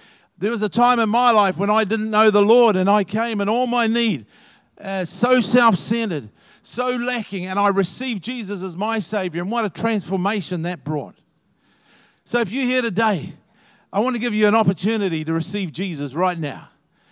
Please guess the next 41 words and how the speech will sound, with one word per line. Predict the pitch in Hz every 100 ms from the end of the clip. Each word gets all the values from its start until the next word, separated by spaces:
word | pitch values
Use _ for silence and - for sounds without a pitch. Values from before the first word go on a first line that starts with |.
| _
as | 180 175
your | 165 165
Lord | 180 175
and | 160
Savior. | - 151 120 87 73 _ _ _ _ _
If | 175
we |
could | 226
all | 240
bow | 220 240 226
our | 208
heads, | 196 220 170
if | 180
that's | 208 233 -
you, | 247 226
I'm | 208
speaking | - 226 208
to | 196 190
you. | 160 107 _ _ _ _ -
If | 185
there's | 233
one | 180 254
here | 240 247
today | 233 240 240
who | 220 220
has | 214 175
not | 247
yet | 226 233 202
received | 202 - 240 202
Jesus | - 233 202 180
and | 190
made | 202 214
him | 202
Lord | 202 233 208
of |
their | 185 196
lives, | 202 202 185
I | 190 196
just | 202 -
ask | 220 226 226 -
you | 190